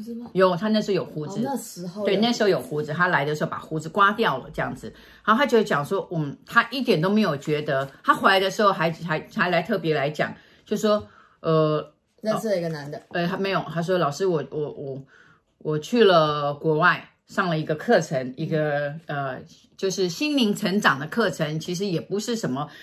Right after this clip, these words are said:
Speaker 2: 什么重要的课程，
Speaker 1: 嗯。
Speaker 2: 我就只要，我说你要把握有出国的机会，啊，不是去旅行哦。”他说：
Speaker 1: 嗯。
Speaker 2: “那我到处去旅行好了。”我说：“不是，是上课。”就他上完课回来说：“我去了，可是都没有，啊，
Speaker 1: 没有
Speaker 2: 都没有人，
Speaker 1: 认识什么男生。
Speaker 2: 对，没有，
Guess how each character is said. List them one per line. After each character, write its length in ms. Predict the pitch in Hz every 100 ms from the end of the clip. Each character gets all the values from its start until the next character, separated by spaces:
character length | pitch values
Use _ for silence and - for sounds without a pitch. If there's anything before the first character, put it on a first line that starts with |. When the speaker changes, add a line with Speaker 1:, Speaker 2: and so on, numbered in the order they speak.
| -
Speaker 2:
什 160 | - 156
么 100 | 156
重 180 | 165 214
要 120 | 196
的 80 | 160
课 220 | 160 185
程， 180 | 170 147
Speaker 1:
嗯。 40 |
Speaker 2:
我 60 | 135
就 140 | 214 226 - -
只 100 | 220
要， 60 | 233 -
我 100 | 165
说 140 | 214
你 120 | 220
要 60 | 190
把 220 | 190 123
握 160 | 156 180
有 260 | 151 131 -
出 240 | - 254
国 140 | 220 156
的 100 | 151
机 240 | - 160
会， 320 | 160 147 - _ _ _ _ _
啊， 160 | 135 127
不 160 | 190
是 100 | 208
去 160 | 262 247
旅 180 | 165 131
行 240 | 151 147
哦。” 160 | 156 156
他 60 | 214
说： 100 | 277
Speaker 1:
嗯。 20 |
Speaker 2:
“那 80 | 254
我 80 | -
到 200 | 254 226
处 100 | 233
去 160 | 240
旅 140 | 185 135
行 200 | 147 165
好 120 | 135
了。” 60 | 127
我 40 |
说 140 | 127 165
：“不 120 | 151
是， 320 | - 156 - _ -
是 100 | -
上 320 | 180 233 180 143
课。” 260 | 175 156 -
就 100 | 147
他 140 | 156
上 240 | 165 170
完 120 | 143 131
课 120 | 160
回 160 | - 131
来 120 | 131
说 200 | 160 165 - - - _
：“我 100 | -
去 180 | 165 247
了， 240 | 214 - - _
可 100 | 160
是 420 | - 208 175 - _ _
都 160 | - 233
没 220 | 220 175
有， 240 | 175 139 - _ _ _ _ _
啊， 260 | 143 120 147
Speaker 1:
没 100 | 233
有 40 | 240
Speaker 2:
都 40 |
没 80 | 247
有 140 | 170
人， 20 |
Speaker 1:
认 80 | 151
识 60 | 143
什 20 |
么 60 | 156
男 120 | 139
生。 60 | 160
Speaker 2:
对， 140 | 208
没 120 | 196
有， 140 | 226